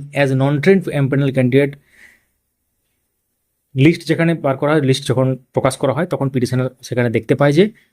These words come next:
তারা নন ট্রেন্ডের জায়গাতে আছে। The colleagues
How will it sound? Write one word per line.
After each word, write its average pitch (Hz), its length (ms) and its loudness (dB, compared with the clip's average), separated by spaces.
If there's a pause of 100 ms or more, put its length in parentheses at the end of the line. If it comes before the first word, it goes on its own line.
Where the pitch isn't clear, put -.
(220)
তারা 127 180 2
নন 135 320 0
ট্রেন্ডের 170 260 2
জায়গাতে 110 360 -2
আছে। - 240 -12 (1700)
The 147 80 2
colleagues 175 500 0